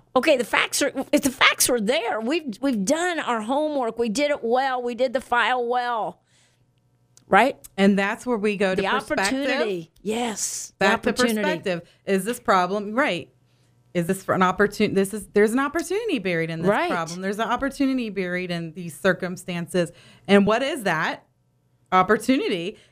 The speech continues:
Speaker 2: And then it's that feelings versus facts and looking at, okay,
Speaker 1: I think
Speaker 2: what is
Speaker 1: the
Speaker 2: true?
Speaker 1: opportunity a lot of times is to grow from this experience.
Speaker 2: Mm-hmm.
Speaker 1: Okay? And,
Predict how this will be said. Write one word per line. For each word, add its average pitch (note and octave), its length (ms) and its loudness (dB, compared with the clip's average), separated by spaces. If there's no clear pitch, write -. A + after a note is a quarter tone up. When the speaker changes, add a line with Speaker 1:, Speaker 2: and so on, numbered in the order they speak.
Speaker 2:
And A#3+ 240 4
then A#3 260 -2
it's G#3 200 -4
that A#3 240 0
feelings G3 400 0
versus F#3+ 400 -2
facts A#3+ 400 -2
and F#3 120 -4
looking F#3+ 340 0
at, F3 220 0
okay, A#3 480 0
Speaker 1:
I D4+ 100 12
think - 200 6
Speaker 2:
what B3+ 60 0
is C#4+ 80 0
Speaker 1:
the C4 160 0
Speaker 2:
true? A#3 140 -2
Speaker 1:
opportunity A#3 580 0
a F3 60 -2
lot G3+ 320 -2
of F#3 140 -6
times E3 500 -2
is G#3+ 180 2
to F3 80 -4
grow F3+ 400 2
from F3 260 -4
this E3+ 180 -2
experience. - 760 -4
Speaker 2:
Mm-hmm. C#4+ 160 -4
Speaker 1:
Okay? G3+ 380 4
And, A3 480 6